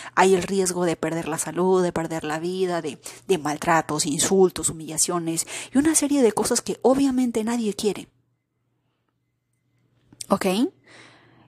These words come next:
Y miren cómo es, eh, cómo es la energía, ¿verdad?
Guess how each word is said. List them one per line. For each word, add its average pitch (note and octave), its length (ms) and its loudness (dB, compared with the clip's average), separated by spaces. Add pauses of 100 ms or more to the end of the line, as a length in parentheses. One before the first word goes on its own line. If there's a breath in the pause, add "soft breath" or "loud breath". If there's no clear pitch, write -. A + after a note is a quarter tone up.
Y A#3+ 80 2
miren C#4+ 280 4
cómo C4 320 4
es, B3+ 260 -2
eh, F#3 420 -2
cómo D4+ 300 -4
es - 160 0
la F#3+ 80 -6
energía, D#3 540 -6
¿verdad? E3 300 -6